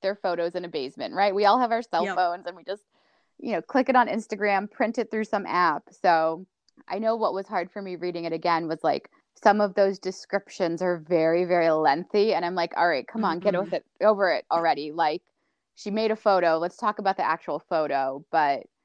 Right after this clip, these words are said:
Speaker 1: you know, finding, I think Dimple finding her peace in that process is, is part of her learning about herself as well.
Speaker 2: Right. Yeah. And I'm glad you bring up the writing of this book, because this book, I was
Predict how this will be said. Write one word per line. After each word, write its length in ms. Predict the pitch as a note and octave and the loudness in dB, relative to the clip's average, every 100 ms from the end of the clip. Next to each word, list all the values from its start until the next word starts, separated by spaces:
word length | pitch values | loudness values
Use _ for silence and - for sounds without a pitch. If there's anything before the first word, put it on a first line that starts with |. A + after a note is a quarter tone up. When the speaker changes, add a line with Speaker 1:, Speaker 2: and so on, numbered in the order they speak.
| _ - | _ -10
Speaker 1:
you 100 | G3 | -4
know, 220 | E3+ D#3 | 0 0
finding, 760 | D#3 F#3+ F3+ F#3 F3 E3 E3 - - | 0 0 -2 -2 -6 -6 -10 -12 -10
I 80 | |
think 200 | F3+ F#3+ | -4 -4
Dimple 300 | F#3+ G3 F#3+ | -2 0 0
finding 460 | F3+ - F3 E3 F3 | -2 0 0 -2 -6
her 160 | F#3 D#3 | -4 -6
peace 320 | - G3+ F#3 - - | -6 -8 -8 -8 -6
in 100 | E3 | -2
that 200 | C3+ - | -2 2
process 500 | D#3 D3 - B2+ - | 4 4 4 -4 -4
is, 140 | C#3 C#3 | -8 -8
is 120 | - D3 | -12 -10
part 240 | - C#3 | -4 -2
of 100 | D3 - | -2 -4
her 460 | D#3 C3+ C#3 C#3+ F#3 _ _ _ _ _ | -2 0 0 -2 -8 _ _ _ _ _
learning 300 | - D#3+ D#3 | -2 0 0
about 220 | D3+ F#2+ F3+ | 0 0 0
herself 380 | E3+ - C3 | -2 -2 -2
as 140 | D3 D3+ | -4 -2
well. 400 | C#3 F#2 D3+ G#3 _ _ _ _ _ - | 2 2 0 -6 _ _ _ _ _ -12
Speaker 2:
Right. 420 | G3+ G3 F3 E3+ | -6 -6 -6 -8
Yeah. 220 | F#3 F3+ | -6 -6
And 80 | G3 | -4
I'm 140 | A3 | -4
glad 300 | A3 D4 F4 | -2 -2 0
you 80 | F4 | -2
bring 200 | C#4 C#4 | 0 -2
up 120 | C4+ | -2
the 100 | A3+ | -4
writing 420 | F#3+ F#3 F#3 F#3+ | -2 -2 -4 -4
of 100 | F3+ | -6
this 160 | F3+ F3 | -8 -10
book, 240 | - F3+ | -10 -12
because 300 | - F3+ F#3+ - _ _ _ - | -10 -10 -10 -12 _ _ _ -4
this 280 | B3+ C#5 - | -4 -4 -6
book, 340 | D#4 D#4 D#4 - - | -2 -2 -2 -14 -6
I 280 | A3 E4+ G4 | -4 -2 -2
was 320 | G#3 F3+ - | -4 -4 -12